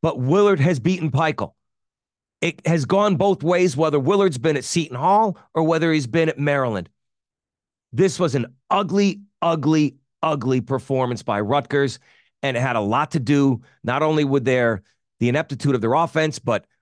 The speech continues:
Maryland's defense. They were hungrier. They were getting offensive rebounds after offensive rebounds, second chance points, you name it. Rutgers couldn't do anything right in this game.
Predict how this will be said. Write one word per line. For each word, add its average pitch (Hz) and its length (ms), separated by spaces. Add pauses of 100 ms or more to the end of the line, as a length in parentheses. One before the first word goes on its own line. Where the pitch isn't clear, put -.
(300)
Maryland's 139 540
defense. 160 720 (320)
They 139 160
were 113 140
hungrier. 165 760 (220)
They 151 100
were 139 140
getting 107 260
offensive 101 640
rebounds 170 580
after 117 280
offensive 104 600
rebounds, 160 500
second 135 360
chance 98 320
points, 185 580 (420)
you 117 400
name 143 280
it. 76 100 (2750)
Rutgers 151 640 (600)
couldn't 190 240
do 156 140 (140)
anything 156 440
right 110 180
in 92 80
this 90 160
game. 95 240